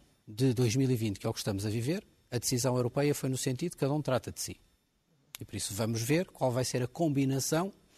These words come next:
entre esta decisão europeia, que é as, os déficits e as dívidas deste ano vão aos déficits e às dívidas de cada um dos países, e por isso o que significa que o efeito conjugado do aumento do déficit, eh, do aumento do déficit e da queda do produto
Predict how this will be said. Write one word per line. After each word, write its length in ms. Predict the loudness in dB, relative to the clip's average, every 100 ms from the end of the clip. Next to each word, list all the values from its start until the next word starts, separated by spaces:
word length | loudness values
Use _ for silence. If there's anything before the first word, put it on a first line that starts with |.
| -20 -20 _ _
entre 380 | 2 2 2 -4 -2
esta 300 | -2 0 -2
decisão 400 | 0 0 2 2
europeia, 500 | 0 2 2 2 0
que 220 | -2 2
é 200 | 2 0 -2
as, 180 | -2 -2 -2
os 160 | 0
déficits 420 | 4 4 2 0 2
e 40 |
as 60 | 4
dívidas 420 | 2 4 4 4
deste 320 | 2 2 2
ano 160 | 2 2
vão 360 | 4 4 4 0 -12 _ _ _ -2
aos 200 | 0 2
déficits 360 | 2 2 0
e 60 | 0
às 120 | 2
dívidas 300 | 2 0 0
de 60 | 0
cada 180 | 0 0
um 80 |
dos 140 | -2 -4
países, 420 | -2 -2 -2 -8
e 80 | -8
por 100 | -4
isso 140 | -4 -4
o 40 |
que 80 | -2
significa 640 | -2 -2 -2 -6 -6 -10 -10 -20 -20 _ _
que 100 | -2
o 40 |
efeito 340 | 2 2 0
conjugado 720 | 0 0 0 2 4 4 2 -4
do 180 | -4 0
aumento 400 | 2 2 -2 -4
do 80 | -2
déficit, 520 | 0 0 -2 -4 -6 _ _ _ -8
eh, 60 | -6
do 320 | -2 0 4
aumento 340 | 6 4 4
do 20 | 4
déficit 380 | 4 2 -2
e 40 | 0
da 100 | 0
queda 260 | 4 4
do 120 | 4 2
produto 420 | 2 2 0 -2